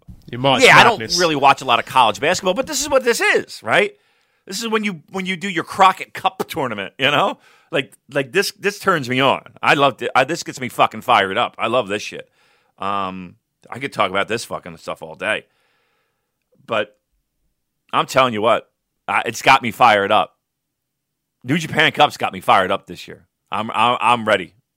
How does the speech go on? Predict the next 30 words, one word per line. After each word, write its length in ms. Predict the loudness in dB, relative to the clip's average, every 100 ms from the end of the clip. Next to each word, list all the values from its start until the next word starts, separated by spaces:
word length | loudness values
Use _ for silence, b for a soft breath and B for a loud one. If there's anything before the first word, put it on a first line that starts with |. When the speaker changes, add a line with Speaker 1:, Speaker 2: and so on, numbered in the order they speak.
| _
Speaker 2:
I'm 160 | -4 0
ready 160 | -2
for 100 | -2 -8
this. 160 | -8
This 160 | -8 -14
is 80 | -10
gonna 160 | -10
be 100 | -10
fun. 280 | -6 -6 -6 B B
And 120 | -2
here's 200 | 0 -4
another 260 | -2 -2 -2
thing, 140 | -4 -4
too. 260 | -2 -2 -6 _ _ _ _ _ _ _ _ _
This 280 | -2 0 0
is, 460 | 0 0 -4 -12 _ _ _ _ _ _ _ _ _ _ _ _ _ _ _ _ _ _
this 120 | -8 -2
is 40 |
a 60 | 2
little 160 | 2
taste. 680 | 0 0 2 2 -6 -10 -16 _ _ _ _ _ _ _ _ _
This 160 | -4 -2
is 160 | -4 -4
just 180 | -6
a 60 | -2
small 340 | 0 6 6 6
taste. 560 | 4 2 0 -14 -16 _ _ _ _ _ _ _ _ _ _ _ _ _ _ _ _ _ _
Imagine 380 | 2 2 2 -4
G 260 | -4 -2 -2
one. 320 | 0 0